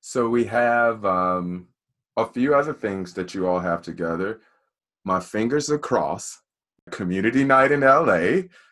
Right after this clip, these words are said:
<laughs> Hopefully, okay, my fingers are still crossed. When does the actual program start? So for our listeners right now,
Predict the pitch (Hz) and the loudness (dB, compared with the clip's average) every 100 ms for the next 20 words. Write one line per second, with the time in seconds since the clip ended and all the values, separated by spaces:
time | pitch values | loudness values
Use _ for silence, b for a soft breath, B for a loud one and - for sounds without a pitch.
0 | b 123 - - 202 - 202 190 147 147 | b -6 -4 0 2 4 2 2 6 4
1 | 147 170 160 170 180 196 156 151 147 156 | 4 4 4 4 4 6 4 4 4 4
2 | 143 139 147 151 147 147 139 147 151 123 | 2 2 0 -2 -6 -10 -2 -2 0 0
3 | 98 110 - 101 131 185 185 180 160 139 | -2 -2 -8 -2 0 0 -4 -6 -4 0
4 | 131 - 127 - - 104 95 90 85 - | 0 -2 -8 -6 -2 -2 -2 -8 -8 -10
5 | 80 71 - - 92 90 107 113 110 110 | -6 -6 -8 -6 -6 -4 -2 -2 -2 -6
6 | - 104 98 95 90 85 82 78 | -8 -14 -10 -8 -8 -8 -10 -10